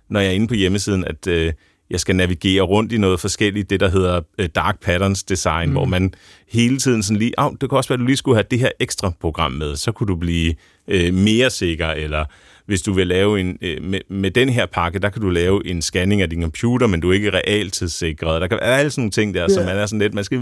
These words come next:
Speaker 1: virkelig navigere, navigere rundt i det på en forsigtig måde, ikke?
Speaker 2: Jo.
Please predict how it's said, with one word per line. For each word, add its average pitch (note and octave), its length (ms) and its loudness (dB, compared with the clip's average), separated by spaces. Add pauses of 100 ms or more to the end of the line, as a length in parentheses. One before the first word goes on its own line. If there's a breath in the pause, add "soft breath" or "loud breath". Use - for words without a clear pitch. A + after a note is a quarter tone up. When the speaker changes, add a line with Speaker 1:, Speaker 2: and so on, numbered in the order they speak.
(140)
Speaker 1:
virkelig C3 420 0
navigere, F2 680 -2 (300 soft breath)
navigere F2+ 480 2
rundt F#2+ 280 2
i G2 60 0
det F#2+ 140 -4
på F#2 140 0
en E2 120 -2
forsigtig F#2+ 440 -2
måde, F#2 260 0
ikke? F#2+ 120 -10 (460)
Speaker 2:
Jo. D3 160 4